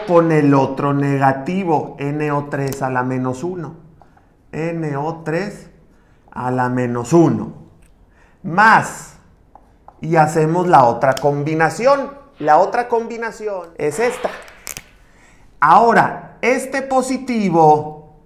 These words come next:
con el otro negativo. Positivo con este negativo.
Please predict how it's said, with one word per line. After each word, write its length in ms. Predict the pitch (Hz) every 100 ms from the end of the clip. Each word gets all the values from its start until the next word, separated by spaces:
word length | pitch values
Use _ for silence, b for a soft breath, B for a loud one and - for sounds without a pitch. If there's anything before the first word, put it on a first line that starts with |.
| _ -
con 240 | 151 151
el 240 | 143 139 135
otro 400 | 127 131 139 139
negativo. 920 | 139 135 135 185 247 254 208 - B B B B
Positivo 1120 | 135 127 131 127 208 254 254 269 269 - - _ _
con 220 | 147 147
este 600 | 202 226 - 226 233 233 -
negativo. 1120 | 160 170 170 165 156 - 160 135 107 -